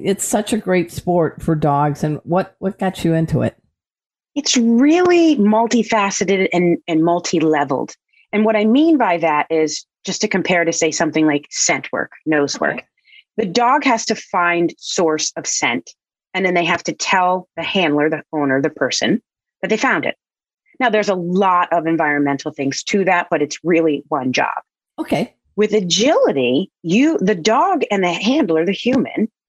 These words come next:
Speaker 2: have to communicate with each other while on the move,
Speaker 1: <laughs>
Speaker 2: while obstacles are in the way, while challenges are presented. So, for example, if you come off a dog walk, which is that twelve inch ramp that goes up and comes down,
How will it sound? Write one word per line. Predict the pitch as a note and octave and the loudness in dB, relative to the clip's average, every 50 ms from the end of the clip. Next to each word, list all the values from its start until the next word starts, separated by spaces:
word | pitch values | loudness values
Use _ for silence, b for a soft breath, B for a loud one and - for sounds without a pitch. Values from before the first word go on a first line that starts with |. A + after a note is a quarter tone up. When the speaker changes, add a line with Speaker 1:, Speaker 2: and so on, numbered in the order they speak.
| _ _ _ - | _ _ _ -4
Speaker 2:
have | - C4 C#4 - - - | -2 0 0 -2 -2 -6
to | - - B3 A#3 A3 G#3 G3+ - _ _ | -4 -2 0 0 0 0 -2 -6 _ _
communicate | - - A#3+ A3+ B3 D4 F4 F4 D4 G#3 - - F3+ D#3+ - | -2 0 2 4 4 4 4 2 0 0 0 0 0 2 2
with | E3 E3+ D#3 - | 0 0 0 0
each | E3+ D3+ D3+ - - | -2 -2 -2 0 0
other | D#3+ D3 C#3+ D3+ D3 D3 C#3+ - _ | 0 0 0 0 0 -2 -4 -6 _
while | D#3 D3+ F#3+ A#3 C#4+ F4 F#4+ F4+ - - | -2 0 0 2 2 2 2 2 2 2
on | G#3+ A3 A3+ A3+ A3 F3+ | 2 2 2 2 2 0
the | F#3 | 2
move, | F#3 G3 C4+ D4 F3 C#3 C#3 D3 F3 F#3 - _ _ G#3+ | 2 2 2 2 2 2 0 -2 -2 -4 -8 _ _ -14
Speaker 1:
<laughs> | - - - | -14 -10 -6
Speaker 2:
while | E3 F#3 B3 C#4 D#4+ D#4+ B3+ - | -2 0 2 2 2 2 0 0
obstacles | - B3 D#4 B3+ - - - B3 - - G#3+ A3 G3+ F#3 | 0 0 0 0 -4 -4 -6 -6 -2 0 0 0 0 0
are | G#3+ G3 - - - | 0 -2 -2 -2 -2
in | A#3 A#3+ A#3+ A3+ F3+ | 0 2 2 2 0
the | F#3 F#3 | -2 -4
way, | F3+ E3+ G3 - F#3+ - D3+ C#3+ D3 E3+ F#3+ b b b b b - | -2 -2 0 0 0 0 0 0 0 0 -2 b b b b b -2
while | A3 A3+ A3+ A#3 A3 | 0 0 2 0 -2
challenges | - - B3+ A#3+ C4 D4+ C#4+ B3 A#3+ G#3+ F3+ F#3+ F#3+ - - - | -2 -2 0 0 2 2 2 2 2 2 2 0 -2 -2 -4 -4
are | - F#3 F3 | -4 -4 -4
presented. | - - F#3 E3 D3+ G#3+ A#3+ C4+ A3+ - - D#3 - | -2 -4 -4 -2 0 0 0 0 0 -2 -8 -12 -8
So, | - - D#3 D3+ | -4 -4 -4 -2
for | - E3+ | -2 -2
example, | D#3+ D3+ E3 F3+ E3+ D#3 - E3 D#3 D#3 B B B B B B | -2 0 0 0 0 2 0 0 -2 -2 B B B B B B
if | - D#3+ D3+ | -4 -2 0
you | F#3 F3 | 0 0
come | - F#3 G3+ G#3 G3+ | 2 0 0 2 2
off | F#3+ F3+ - F3 | 0 0 0 -2
a | D#3+ | -2
dog | C3+ G3 G#3+ A#3+ C4 G#3 D3 | 0 2 2 2 2 0 0
walk, | C#3+ C#3 C#3 F3 - - | 0 0 0 -2 -2 -6
which | D#3+ - - | -8 -8 -8
is | D#3 C#3+ - | -8 -6 -4
that | D#3 - - - | -4 -4 -4 -4
twelve | - E3+ D#3 D#3+ D3+ D#3 | -2 -2 0 0 2 2
inch | D#3+ D#3 D3 - - | 2 2 0 0 0
ramp | D3 D#3 D#3 - | 0 0 0 -2
that | - C#3+ | -4 -2
goes | - D3+ D3+ E3+ | -2 0 0 0
up | F3+ - _ - | 0 -2 _ -6
and | D#3 | -4
comes | D3+ D#3 D3 C#3 C3+ | -2 -2 -2 0 0
down, | F#3 A#3 A#3 F3+ D#3 D#3 E3 B | 0 2 2 2 2 0 0 B